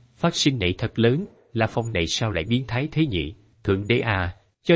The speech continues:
dù là người bình tĩnh cũng bị thứ tự này làm cho rung động. Xếp hạng sáu mươi tám cũng không tính là gì, nhưng học viên vừa mới gia nhập trại huấn luyện, trong một tháng đã xếp hạng sáu mươi tám, thành tựu này, so với học viên lão luyện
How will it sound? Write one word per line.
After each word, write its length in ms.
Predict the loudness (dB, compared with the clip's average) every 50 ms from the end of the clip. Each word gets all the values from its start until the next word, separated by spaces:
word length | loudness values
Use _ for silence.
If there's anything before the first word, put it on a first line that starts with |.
| 4 4
dù 220 | 4 2 4 4
là 140 | 2 0 0
người 240 | 0 0 0 0 2
bình 240 | 2 0 0 2
tĩnh 260 | 0 0 0 -2 -4 -4
cũng 180 | -4 -4 0
bị 160 | 0 0 0
thứ 200 | 2 0 -2 -2 0 0
tự 120 | 0 0
này 280 | 0 -2 -2 -2 -2 -2
làm 220 | -2 -4 -4 -4
cho 140 | -2 -4 -2 0
rung 200 | 0 0 0 0
động. 180 | 0 -2 -2 -2 -6 -12 -16 _ _ _ -6
Xếp 200 | 0 0 0 2 2
hạng 220 | -2 -2 -2 -2
sáu 200 | -2 -4 -2 0
mươi 160 | 2 2 2
tám 300 | 2 0 -2 -4 -4 -6
cũng 200 | -2 -2 -2 0
không 200 | 0 -2 -2 -2 -2
tính 160 | -2 -2 0 0
là 120 | -2 -2 -2
gì, 300 | -2 -2 -2 -2 -4 -6 -12 _ _ _ _ _
nhưng 180 | -2 0 0
học 240 | 0 0 -2 -2 0 2
viên 180 | 2 2 2 2
vừa 160 | 0 0 2
mới 260 | 2 2 2 2 2
gia 140 | 2 2 2
nhập 180 | 2 -2 -4 -6 -6
trại 240 | -4 -4 -2 -2 -2 -2
huấn 160 | -2 -2 0 0
luyện, 260 | 0 -2 -2 -4 -8 -12 -16 _ _ _ _ _
trong 220 | _ 0 0 2 2
một 200 | -2 -2 -2 -2
tháng 240 | -2 -2 -2 -2 -2
đã 80 | -2
xếp 220 | 0 0 0 0 0
hạng 220 | 0 -2 -2 -2
sáu 220 | -2 -2 -2 -2 0
mươi 160 | 0 0 0
tám, 360 | 0 0 -2 -2 -2 -6 -8 -6
thành 160 | -6 -6 -4
tựu 200 | -2 -2 -2 -2
này, 220 | 0 -2 -4 -4 -6 -10 _ _ _ _ _
so 260 | -10 -8 -2 0 0 0
với 180 | 2 0 0
học 180 | 0 -2 -6 -4 0
viên 200 | 0 0 2 2
lão 160 | 0 0 0 0
luyện 200 | 0 -2 -2